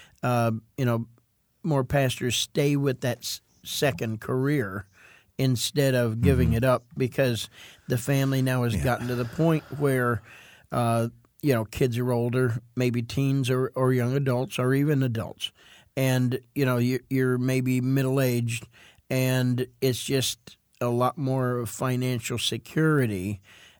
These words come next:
Speaker 1: And I can't tell them that they're right or wrong. You know, I mean, that's something that people have to wrestle with themselves.
Speaker 2: Mm-hmm.
Speaker 1: You know, the, the main thing I have to wrestle with is, a-, am I loving the Lord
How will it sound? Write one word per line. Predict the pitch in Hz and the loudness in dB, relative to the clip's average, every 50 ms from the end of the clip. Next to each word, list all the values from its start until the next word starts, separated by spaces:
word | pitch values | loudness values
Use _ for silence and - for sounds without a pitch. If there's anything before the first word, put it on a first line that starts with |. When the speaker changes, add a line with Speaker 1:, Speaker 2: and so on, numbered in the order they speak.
| _ - | _ -4
Speaker 1:
And | 131 127 127 123 123 117 120 - - _ _ _ - | -2 -2 0 0 -2 -2 -4 -8 -12 _ _ _ -2
I | 131 143 165 | 0 0 0
can't | 156 - 220 220 214 - - | 2 2 2 2 2 0 -2
tell | - 190 185 180 175 175 | 0 2 4 4 4 4
them | 170 165 156 | 2 2 2
that | 160 156 - | 0 0 2
they're | 165 160 156 | 2 2 2
right | 151 156 156 156 147 | 4 4 2 2 2
or | 147 143 | 2 2
wrong. | 147 151 147 165 - - - _ _ - _ _ _ - | 2 2 0 0 -2 -6 -10 _ _ -20 _ _ _ -6
You | 147 143 | -2 0
know, | 139 135 | 0 2
I | |
mean, | 139 139 139 | 2 2 0
that's | 147 143 139 | 0 -2 -2
something | - - 170 165 175 - 147 139 | -2 0 0 0 0 0 0 0
that | 135 131 - - | 0 -2 -2 0
people | 156 156 143 139 131 | 0 0 0 0 0
have | 131 147 156 | 0 -2 -2
to | - 131 | -2 -2
wrestle | 131 139 143 143 - - 143 135 | 0 2 2 2 2 0 -2 0
with | 131 131 127 123 - - - - - - - _ - | 2 0 0 0 -4 -12 -20 -20 -20 -20 -20 _ -2
themselves. | 143 139 135 127 120 - - 151 131 113 98 85 120 - - - - _ - | 0 2 2 2 2 2 2 2 2 2 0 -4 -8 -10 -12 -12 -12 _ -10
Speaker 2:
Mm-hmm. | 73 69 67 69 69 69 69 | -8 -8 -8 -6 -6 -2 0
Speaker 1:
You | 139 | 2
know, | 135 131 131 | 4 4 4
the, | 123 131 131 - - | 2 2 0 -2 -2
the | - 139 139 135 | -2 0 2 2
main | 131 135 143 151 165 175 170 170 | 4 4 4 4 4 2 2 2
thing | 170 151 143 143 | 2 2 2 2
I | 143 143 147 | 2 2 2
have | 143 143 - | 0 0 0
to | - 139 | 0 2
wrestle | 131 131 135 127 - 147 131 | 2 4 2 2 0 -2 0
with | 127 131 131 131 127 - | 0 2 0 0 0 0
is, | 131 123 120 120 120 120 117 - - - - - - - - - _ _ _ _ - | 0 0 0 0 0 0 -2 -4 -6 -8 -10 -14 -20 -20 -20 -20 _ _ _ _ -4
a-, | 135 135 131 - - | -2 -2 -2 -4 -4
am | 135 135 131 131 131 | -2 0 0 2 2
I | 131 139 143 151 156 160 170 180 180 160 156 147 - _ _ _ _ _ _ _ | 2 2 2 2 2 2 4 4 4 2 0 -2 -8 _ _ _ _ _ _ _
loving | - 139 139 147 156 160 160 156 | -2 0 2 4 4 4 2 2
the | 147 147 143 | 2 2 2
Lord | 143 143 139 139 143 143 143 139 139 - | 2 2 4 4 4 4 4 2 0 -4